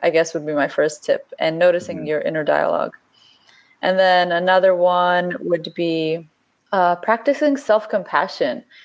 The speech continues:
Speaker 1: carving out some time in your day, every day, to delve inward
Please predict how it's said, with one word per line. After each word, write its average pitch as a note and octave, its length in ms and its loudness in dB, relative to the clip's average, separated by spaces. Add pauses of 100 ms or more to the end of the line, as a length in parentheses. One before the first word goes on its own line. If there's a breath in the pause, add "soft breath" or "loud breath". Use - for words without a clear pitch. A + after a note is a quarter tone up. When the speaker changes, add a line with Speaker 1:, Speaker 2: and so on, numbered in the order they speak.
(140 loud breath)
Speaker 1:
carving G3 400 2
out F3+ 180 2
some F#3+ 200 -2
time E3+ 480 0
in F3 180 -2
your E3 160 2
day, D#3+ 680 0 (100)
every E3+ 380 0
day, D3 440 -2 (460 soft breath)
to G3+ 100 2
delve F3 340 2
inward F3+ 540 0